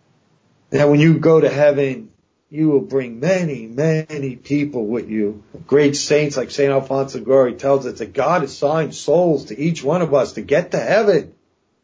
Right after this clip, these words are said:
You have souls that are assigned to you. You don't have to look far.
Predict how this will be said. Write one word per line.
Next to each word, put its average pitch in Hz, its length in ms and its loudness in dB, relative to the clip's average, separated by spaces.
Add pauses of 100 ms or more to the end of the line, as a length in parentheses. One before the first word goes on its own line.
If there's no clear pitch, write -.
(640)
You 170 220 -6
have 123 300 -6
souls 110 640 -2 (360)
that 113 140 -2
are 101 100 -2
assigned 104 480 -6
to 101 80 -14
you. 113 440 -4 (680)
You - 120 0
don't 196 160 2
have 139 280 -2
to 117 80 -4
look 135 360 0
far. 117 520 -8